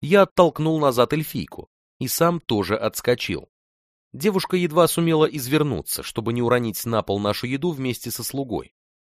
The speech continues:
А я нырнул в глубины сознания, чтобы понять, что меня насторожило, потому что я действовал на одних инстинктах или рефлексах. Искать долго не пришлось.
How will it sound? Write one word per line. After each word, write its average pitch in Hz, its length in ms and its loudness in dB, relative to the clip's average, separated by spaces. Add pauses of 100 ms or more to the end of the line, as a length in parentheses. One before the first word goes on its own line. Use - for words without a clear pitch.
А 113 100 2
я 196 160 4
нырнул 175 380 0
в 135 80 -8
глубины 135 380 0
сознания, 120 580 -2 (160)
чтобы 151 300 -2
понять, 160 320 0
что - 220 -2
меня 147 200 -2
насторожило, 135 680 -2 (340)
потому 190 300 -2
что - 160 -6
я 151 120 2
действовал 147 520 0
на 131 80 2
одних 110 380 -2
инстинктах 95 760 -6
или 101 160 -2
рефлексах. 107 680 -4 (640)
Искать 160 380 -2
долго 160 300 2
не 156 80 -4
пришлось. - 640 -6